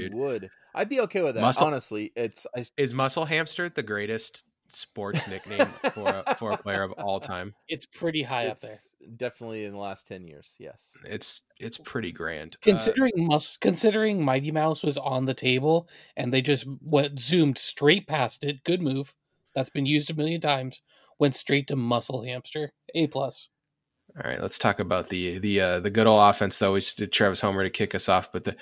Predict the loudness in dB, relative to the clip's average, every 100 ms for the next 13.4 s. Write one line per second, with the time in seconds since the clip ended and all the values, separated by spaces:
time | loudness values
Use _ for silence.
0 | -14 -2 2 2 4 2 2 -2 0 0
1 | 0 -2 _ 4 6 6 2 -10 _ _
2 | _ -6 0 2 0 -2 -8 _ _ -14
3 | -4 0 4 4 6 4 4 2 2 0
4 | 0 0 0 -2 -2 -2 0 0 -4 -6
5 | -8 -2 -2 -2 -6 -6 -8 -10 _ -20
6 | -20 -10 -6 -4 -4 -6 -6 -6 -4 -2
7 | 0 -2 -2 -4 -6 -8 -16 -20 _ _
8 | -12 -8 -8 -10 -12 -2 -2 2 4 4
9 | 2 -2 0 2 4 4 6 4 2 2
10 | 2 0 2 0 0 0 0 0 2 4
11 | 4 2 0 4 4 4 6 6 6 4
12 | 6 2 0 2 2 4 2 2 0 0
13 | -2 -4 -10 -16